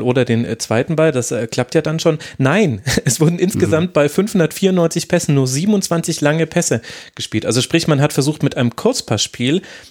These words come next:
Speaker 1: aus einer Dreierreihe heraus, ergänzt um Krychowiak, ein, ein riesiges Feld zu überwinden bis in die letzte Kette. Hast du das verstanden, diesen Ansatz?
Speaker 2: Ja, vielleicht war das dann eben auch noch,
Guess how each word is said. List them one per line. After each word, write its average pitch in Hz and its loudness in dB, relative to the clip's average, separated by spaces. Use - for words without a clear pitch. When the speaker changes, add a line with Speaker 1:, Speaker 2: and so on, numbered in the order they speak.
Speaker 1:
aus 135 -4
einer 139 2
Dreierreihe 180 2
heraus, 180 0
ergänzt 147 0
um 175 -2
Krychowiak, 180 0
ein, 131 0
ein 135 2
riesiges 185 0
Feld 175 0
zu 143 0
überwinden 131 0
bis 180 0
in 170 2
die 160 -2
letzte 170 0
Kette. 101 -2
Hast - -2
du 165 -4
das 190 2
verstanden, - -2
diesen 180 -6
Ansatz? 196 -6
Speaker 2:
Ja, 113 2
vielleicht 104 -2
war 104 2
das 113 0
dann 110 2
eben 98 2
auch 107 0
noch, - 0